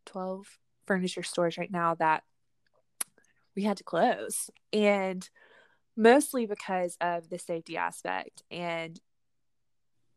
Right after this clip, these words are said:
it's just su-, you're at such an advantage with having your company be e-commerce, and we aren't really there yet, but we're having to be really, um,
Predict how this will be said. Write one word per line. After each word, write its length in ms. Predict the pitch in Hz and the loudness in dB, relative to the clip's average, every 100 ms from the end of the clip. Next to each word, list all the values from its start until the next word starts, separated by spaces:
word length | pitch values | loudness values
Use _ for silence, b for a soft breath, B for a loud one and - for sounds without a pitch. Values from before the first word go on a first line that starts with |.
| _ _ - | _ _ -6
it's 280 | 208 - - | -6 -6 -4
just 440 | 247 - - - | -2 -2 -8 -2
su-, 100 | 240 - | 0 2
you're 200 | 220 226 | 4 4
at 120 | 185 | 4
such 380 | - - 190 - | 2 -6 -6 -6
an 60 | 214 | -8
advantage 540 | 190 175 175 185 185 | -8 -10 -10 -10 -8
with 100 | 180 | -8
having 480 | - 175 175 180 170 - - | -4 -4 -4 -8 -14 -20 -12
your 160 | 180 175 | -8 -8
company 400 | - 165 180 170 | -8 -8 -6 -6
be 260 | 170 165 | -6 -4
e-commerce, 840 | 165 - 151 156 180 196 - - - - | -4 -2 -2 -2 0 0 0 -4 -8 0
and 400 | 185 185 175 175 B B B B B B B | 4 4 4 -2 B B B B B B B
we 160 | 202 302 | 6 8
aren't 140 | 311 | 8
really 200 | 262 220 | 6 2
there 220 | 175 180 | 0 -2
yet, 340 | 190 202 202 - | -2 -2 -2 -4
but 100 | 185 | -8
we're 100 | 190 | -8
having 300 | 185 202 180 | -6 -6 -8
to 80 | 180 | -14
be 240 | 170 170 165 | -12 -12 -6
really, 680 | 160 165 175 156 110 69 - | -4 -2 -2 -4 -6 -10 -10
um, 500 | - 95 - - 190 | -8 -6 -8 -12 -18